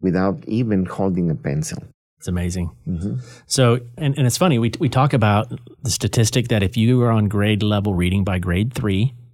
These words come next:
Speaker 2: your chances of graduating high school are exponentially greater than they are.
Speaker 1: I
Speaker 2: And
Speaker 1: agree with that.
Speaker 2: and
Speaker 1: Uh,
Speaker 2: this is the foundation of getting you
Speaker 1: Mm-hmm.
Speaker 2: to grade level reading by grade three, right?
Speaker 1: Yes. In fact,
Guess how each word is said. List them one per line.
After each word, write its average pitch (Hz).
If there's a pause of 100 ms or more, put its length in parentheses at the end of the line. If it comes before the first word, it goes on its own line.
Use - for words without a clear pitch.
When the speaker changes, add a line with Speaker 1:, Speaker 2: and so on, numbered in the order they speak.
(280)
Speaker 2:
your 104
chances 120
of 127
graduating 101
high 95
school 87 (220)
are 85 (200)
exponentially 92
greater 90
than 80
they 73
are. 76 (100)
Speaker 1:
I 107
Speaker 2:
And 107
Speaker 1:
agree 95
with 85
that. 73
Speaker 2:
and 98
Speaker 1:
Uh, 87
Speaker 2:
this 127
is 117
the 101
foundation 98
of 98
getting 131
you 90 (580)
Speaker 1:
Mm-hmm. 92
Speaker 2:
to -
grade 98
level 92
reading 90
by 82
grade 80
three, 151
right? 90 (260)
Speaker 1:
Yes. -
In 113
fact, 117